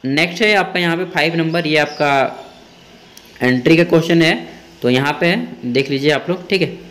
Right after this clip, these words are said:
उसके बाद सिक्स नंबर क्वेश्चन आता है, इसमें पूछा गया है कि जब माल किस्त भुगतान पद्धति पर बेचा जाता है, ठीक है, when good are sold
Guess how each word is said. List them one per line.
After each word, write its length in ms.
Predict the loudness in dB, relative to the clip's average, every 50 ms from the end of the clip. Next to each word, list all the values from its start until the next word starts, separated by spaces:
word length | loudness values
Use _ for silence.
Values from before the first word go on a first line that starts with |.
| -20 -20 -20 -20 -16 -8 -6
उसके 200 | -6 -2 0 2
बाद 260 | 2 4 4 2 2
सिक्स 260 | 0 -2 -4 -4 -4
नंबर 200 | -2 -2 -2 -2
क्वेश्चन 300 | 0 0 0 0 0 0
आता 240 | 2 0 2 0 0
है, 320 | 0 0 -2 -6 -8 -10 -8 -8
इसमें 260 | -4 0 0 0 0
पूछा 220 | 0 0 0 -2
गया 200 | 0 2 2 2
है 100 | 2 0
कि 100 | 0 -2
जब 280 | -4 -2 -2 -4 -2 -4
माल 360 | -4 -2 0 0 0 0 0
किस्त 400 | -4 -4 -2 -2 -2 -2 -2 -4
भुगतान 540 | 0 0 0 0 0 0 0 0 0 -2 -2 -2
पद्धति 360 | -2 0 0 -2 -2 0 -2
पर 180 | -2 0 0 0
बेचा 260 | 2 0 0 2 2
जाता 280 | 0 0 -2 0 -2 -2
है, 200 | -2 -2 -6 -2
ठीक 140 | -2 0 0
है, 240 | 0 -2 -2 -10 -14 -14 -8 -2
when 200 | -2 0 0 2
good 200 | 4 4 4 4
are 260 | 4 2 0 0 0 -2 -4 -2
sold 300 | 0 2 2 2 2 0